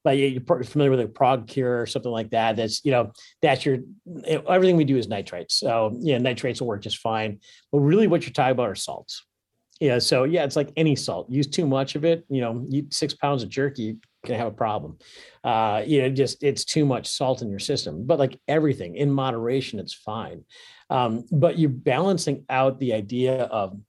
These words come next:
you know, when you're drying meat and you have bacteria and you're doing it at a hundred and sixty degrees, um, yeah, hun-, actually, you can get to pasteurization at a hundred sixty degrees.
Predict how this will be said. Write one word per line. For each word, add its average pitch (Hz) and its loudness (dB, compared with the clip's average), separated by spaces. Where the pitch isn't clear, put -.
you 135 -2
know, 127 0
when 139 2
you're 165 2
drying 160 2
meat 131 -2
and 123 -2
you 113 -2
have 131 -2
bacteria 127 -2
and 123 2
you're 113 -4
doing 160 4
it 175 4
at 147 2
a - -8
hundred 156 2
and 143 -2
sixty 139 -4
degrees, 120 0
um, 117 0
yeah, 139 4
hun-, 190 0
actually, 160 2
you 135 -2
can 170 0
get 233 -2
to - -18
pasteurization 135 -2
at 113 -4
a 98 -6
hundred 110 -4
sixty 110 -6
degrees. 113 -2